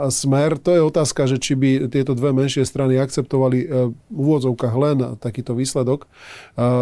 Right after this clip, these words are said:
uvidíme, ako sa táto situácia vyvinie. Predpokladáte teda, e, a ešte sa raz vrátim k tej otázke, že, e, zatiaľ nič zásadné sa nedozvieme skôr, ako zasadne, e,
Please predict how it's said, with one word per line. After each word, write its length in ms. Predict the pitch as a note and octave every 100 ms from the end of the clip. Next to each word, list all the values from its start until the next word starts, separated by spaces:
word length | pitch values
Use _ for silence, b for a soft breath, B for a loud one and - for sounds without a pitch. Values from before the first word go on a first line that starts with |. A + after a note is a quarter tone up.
| B2 C3 C3 C#3 D#3 G#3+
uvidíme, 560 | E3 D3 C#3 C3 D#3 D3+ C3
ako 160 | C3
sa 160 | C3 C3+
táto 240 | C3 C3
situácia 640 | - C3+ C#3+ C3+ - C#3+ B2
vyvinie. 640 | - C3 C3+ C#3+ D3 D#3 E3
Predpokladáte 640 | E3 E3+ G3 G3 G3 F#3+
teda, 400 | F#3+ F#3 F#3 D#3+
e, 240 | E3+ D3+ -
a 160 | D3+
ešte 160 | - D#3+
sa 80 | D#3
raz 160 | D3+
vrátim 400 | C#3 D3 D3 C#3+
k 80 | D#3
tej 80 | D3
otázke, 400 | D3 D3 - D3
že, 160 | D3+ - B B B
e, 240 | C#3 C3+ D3
zatiaľ 720 | C#3 D#3+ E3 D#3+ D3+ D3+ D3+
nič 400 | D3 D#3 E3 -
zásadné 800 | C#3 D3 C#3 D3+ D3 D3+ D3+ D3
sa 160 | - C#3
nedozvieme 640 | C#3+ C3+ D3 D3 D3+ D3+
skôr, 400 | - - C#3+ D3+
ako 480 | D3+ C#3 D3+ D3 C3
zasadne, 300 | C#3 - C#3
e, 280 | D3 C#3+